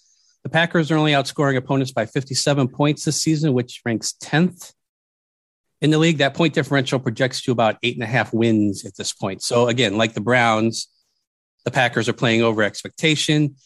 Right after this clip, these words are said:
and they've been doing that for a few years now. They've won-, they've had back-to-back thirteen win seasons since Matt LaFleur showed up, and they're just kinda continuing that trend this year. Obviously,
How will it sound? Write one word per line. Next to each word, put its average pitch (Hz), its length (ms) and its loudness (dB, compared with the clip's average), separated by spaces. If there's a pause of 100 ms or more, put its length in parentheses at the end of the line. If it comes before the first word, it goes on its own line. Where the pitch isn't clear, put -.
(120)
and 147 80 2
they've 233 80 4
been 117 160 -2
doing 127 360 0
that 101 280 -2 (460)
for 107 520 0 (380)
a 113 60 -2
few 143 120 2
years 123 300 2
now. 95 260 -10 (440)
They've 139 180 -2
won-, 143 160 0
they've 127 220 0 (160)
had 113 260 -2
back-to-back 123 540 -2
thirteen 120 420 -2
win 110 180 2
seasons 104 680 -2 (340)
since - 260 -4
Matt 113 140 0
LaFleur 107 380 0
showed 98 260 0
up, 92 220 0 (720)
and 131 100 0
they're 123 80 2
just 120 160 -4
kinda 117 180 0
continuing 110 580 0
that 107 180 -2
trend 101 420 -4 (420)
this 143 220 0
year. 104 140 2
Obviously, 120 480 0